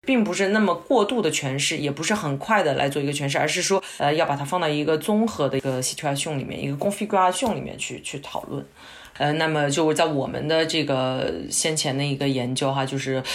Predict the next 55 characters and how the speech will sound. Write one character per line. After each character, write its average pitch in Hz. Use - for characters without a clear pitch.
呃， 131
针 147
对 160
不 156
同 135
的 147
亚 151
裔、 139
东 190
亚 175
和 156
东 165
南 143
亚 156
的 139
这 151
样 127
一 127
个， 135
呃， 135
研 135
究， 151
呃， 135
群 135
体， -
他 151
们 147
都 151
是 151
在 143
二 170
十 147
岁 147
到 139
四 -
十 147
岁 139
之 151
间， 170
而 160
且 156
全 143
都 190
是， 208
呃， 139
有 139
bac 180
plus 165
trois， 147
就 160
至 180
少 123
是 139
本 139
科 170